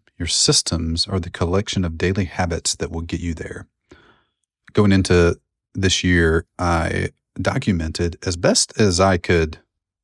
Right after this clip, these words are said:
recall or notice what my daily habits are. Like, what are the most important ones? And I categorized them between fitness, finance, spiritual life, family, and marriage.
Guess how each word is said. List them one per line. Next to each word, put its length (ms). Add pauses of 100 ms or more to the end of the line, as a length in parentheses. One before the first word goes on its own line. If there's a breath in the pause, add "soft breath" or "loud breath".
recall 640
or 140
notice 520 (420 soft breath)
what 180
my 380 (680 soft breath)
daily 540
habits 500
are. 400 (260)
Like, 140
what 80
are 20
the 60
most 160
important 300
ones? 280 (800 soft breath)
And 120
I 120
categorized 540
them 180
between 600 (300)
fitness, 680 (240)
finance, 920 (300)
spiritual 600
life, 480 (580)
family, 680 (120)
and 140
marriage. 560